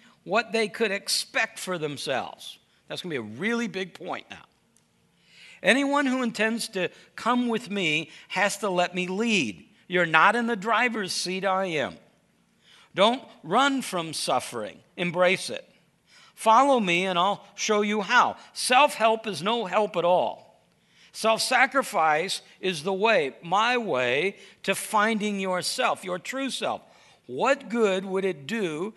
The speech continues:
to get everything you want and lose you?" That is the, the real you. So really the question that we're kind of asking today is, is how do you become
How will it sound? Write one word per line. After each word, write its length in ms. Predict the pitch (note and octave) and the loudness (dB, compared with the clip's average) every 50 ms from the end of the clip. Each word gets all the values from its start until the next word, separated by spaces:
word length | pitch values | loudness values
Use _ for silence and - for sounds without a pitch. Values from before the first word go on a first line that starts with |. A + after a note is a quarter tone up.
| - - - | -16 -12 -6
to 100 | - F3+ | -6 -4
get 220 | E3+ F#3+ F#3+ F#3 | 0 2 4 6
everything 400 | F3+ F#3 F#3+ A3+ A3+ A#3 A#3+ A3+ | 6 4 4 2 0 -2 -2 -2
you 140 | A#3 A#3+ A#3+ | -2 -2 -2
want 560 | A#3 A3+ G#3+ G#3 F#3+ D#3+ C#3+ C#3+ D3+ D#3+ - - - - - - _ - | -2 -2 -2 0 0 0 0 0 -2 -6 -10 -16 -20 -20 -20 -18 _ 0
and 240 | E3+ F3 F3 F3 E3+ | 0 0 2 0 -2
lose 480 | E3+ F3+ G3+ G#3 G#3+ G#3+ G3 D#3+ D#3 | -2 0 0 0 0 -2 -4 -4 -2
you?" 500 | F3+ G3+ A3 G#3+ G3 E3 A#2+ G#2 G2 - - - _ _ _ _ _ _ _ _ | -2 0 0 0 0 -2 -2 -6 -10 -14 -20 -20 _ _ _ _ _ _ _ _
That 160 | D#3 D3+ D3+ | -8 -6 -6
is 160 | D#3+ D3+ B2 | -6 -8 -8
the, 220 | A#2+ C#3+ D3 - - - _ - | -6 -6 -6 -6 -6 -12 _ -8
the 120 | E3+ D#3+ | -8 -6
real 520 | D3+ D#3+ F3 F#3+ F3+ D#3+ C#3+ B2+ A2+ G#2 - _ _ | -6 -4 -4 -2 0 0 -2 -2 -4 -8 -12 _ _
you. 280 | - C3 A2+ F#2+ - - _ _ _ _ _ _ _ _ _ _ _ _ _ _ _ _ _ _ _ _ _ _ _ _ _ _ | -8 -8 -8 -8 -8 -14 _ _ _ _ _ _ _ _ _ _ _ _ _ _ _ _ _ _ _ _ _ _ _ _ _ _
So 120 | - G3+ | -2 -2
really 320 | F#3+ F#3 B3 C#4+ D#4+ D#4 C#4 | 0 0 -2 -2 0 0 0
the 100 | C4+ A#3+ | 0 -2
question 640 | - - A3+ B3+ C#4+ - - - C4+ A#3+ A3 G#3+ | -2 -2 0 0 0 0 -2 -6 -8 -6 -4 -2
that 200 | G#3 G3+ F#3+ - | 0 0 -2 -2
we're 140 | - G3+ G3 | -4 -8 -8
kind 240 | - - A3 G3 F3 | -6 -6 -6 -4 -4
of 60 | E3+ | 0
asking 480 | F#3 G#3+ B3 B3 - - A3+ G3+ F#3+ F3+ | 2 2 2 2 0 -4 -8 -8 -6 -6
today 420 | F3+ D3 D3 C#3+ C3+ C3 C3 B2 - - - - - | -4 -2 0 2 2 2 0 -4 -8 -16 -20 -10 -6
is, 220 | F#3+ F3+ G3 - | -6 -4 -4 -6
is 140 | F3 D#3 - | -8 -8 -6
how 200 | E3+ G#3+ B3+ C#4 | -2 -2 0 0
do 80 | C#4 C4+ | 0 -2
you 100 | C4 A3+ | -2 -2
become 880 | F#3+ G#3 G3+ - - - A3 A3+ A3+ F3 D3+ D3+ D#3 E3 F3 F3+ - | -4 -6 -6 -8 -8 -4 2 4 4 4 4 2 0 -2 -6 -10 -12